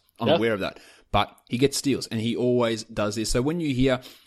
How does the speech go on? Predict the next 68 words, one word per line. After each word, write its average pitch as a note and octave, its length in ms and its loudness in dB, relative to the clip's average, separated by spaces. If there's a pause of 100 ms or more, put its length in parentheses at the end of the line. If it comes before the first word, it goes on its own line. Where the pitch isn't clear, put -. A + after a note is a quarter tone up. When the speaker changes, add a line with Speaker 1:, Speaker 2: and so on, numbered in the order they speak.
Speaker 1:
people B2 240 0
talking A#2 340 -2
about, G#2 320 -2
you G#2 80 -6
know, G2+ 80 -6
Monroe, G#2+ 400 -2
they've G2+ 100 -6
got A2 100 -2
to G2 60 -4
trade G#2 360 -2
him G#2 120 -4
'cause A2 120 -12
he G2 80 -6
sucks - 320 -4
at - 80 -10
defense, A2+ 320 -4
it's A#2+ 80 -8
bullshit. - 400 -8
He A#2 100 -6
doesn't B2+ 260 0
suck - 280 -8
at - 80 -16
defense. G#2+ 280 -6
He's B2 120 0
not C3 180 -4
fantastic B2+ 540 -2
at A#2+ 80 -8
defense. C#3 320 -2
He's G#2+ 120 -4
not A2+ 140 -4
Rudy A#2 160 0
Gobert. A2 400 0 (300)
He's A2+ 140 -2
not A#2+ 120 -2
protecting A#2 360 -4
the G#2 60 -2
rim, A2+ 220 -4 (100)
but B2 120 2
he's C3 120 2
actually C#3 360 0
okay A2 320 -2
at G#2 80 -6
defense. F#2 380 -8
He's, G#2 180 -4 (340)
he's, A#2+ 140 -4
and A#2 120 -4
so B2+ 100 -4
it's, - 280 -10
I B2+ 80 -2
guess, B2+ 180 -4
a G#2 60 -8
similar G#2 300 -2
thing G2+ 180 -6
with, G2+ 140 -2
uh, F#2+ 80 -4
Nikola F#2 320 -6
Jokic G#2 360 -6
as G2 120 -10
well. G2+ 160 -4
"Oh, G#2+ 40 -2
he's G#2+ 140 -6
terrible." A#2 420 -2
No, D#3+ 160 -14
he's C#3+ 120 -8
not. D3 200 -8
He's C3 140 -2
not C#3+ 140 -2
terrible. A2+ 340 -2